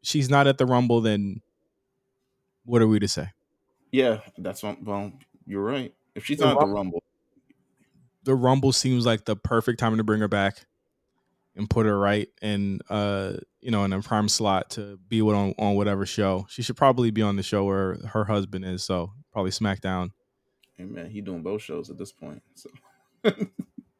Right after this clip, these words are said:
Speaker 1: Well, yeah, well, not, well, we don't know what's gonna look like after Mania, but yeah, you're right.
Speaker 2: Yeah, you're right.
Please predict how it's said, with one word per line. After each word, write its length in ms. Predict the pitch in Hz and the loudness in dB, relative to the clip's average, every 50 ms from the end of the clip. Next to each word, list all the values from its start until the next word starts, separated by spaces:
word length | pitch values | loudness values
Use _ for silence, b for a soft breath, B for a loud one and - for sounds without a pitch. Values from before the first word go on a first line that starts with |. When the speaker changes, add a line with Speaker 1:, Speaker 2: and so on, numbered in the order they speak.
| _ _ _ _ _ _ _ _ _ _ _ _ | _ _ _ _ _ _ _ _ _ _ _ _
Speaker 1:
Well, 160 | - 120 123 | -8 -4 0
yeah, 80 | 123 139 135 | 0 0 2
well, 180 | 147 139 135 | 4 4 4
not, 200 | 131 135 135 131 | 4 4 2 2
well, 180 | 131 135 127 131 | 2 2 2 4
we 80 | 147 170 | 6 6
don't 140 | 175 160 | 6 6
know 80 | 160 147 | 6 6
what's 140 | 143 131 113 | 4 4 2
gonna 180 | 135 131 127 | 0 -2 0
look 160 | 131 131 113 123 | 0 -2 -2 -2
like 160 | 117 113 113 | -4 -2 -2
after 220 | 117 110 - 113 | -6 -6 -6 -8
Mania, 360 | 110 117 127 127 123 117 104 | -6 -4 -4 -4 -4 -4 -8
but 240 | - - - 123 - | -6 -6 -6 -6 -6
yeah, 140 | - - - | -6 -8 -8
you're 160 | - - 64 73 | -8 -6 -4 -4
right. 180 | 80 - - _ _ _ _ _ 262 - _ _ _ _ | -4 -6 -6 _ _ _ _ _ -20 -20 _ _ _ _
Speaker 2:
Yeah, 200 | - - 67 55 | -8 -6 -6 -6
you're 180 | - 60 62 55 | -8 -10 -10 -10
right. 200 | 52 50 50 - | -12 -12 -14 -12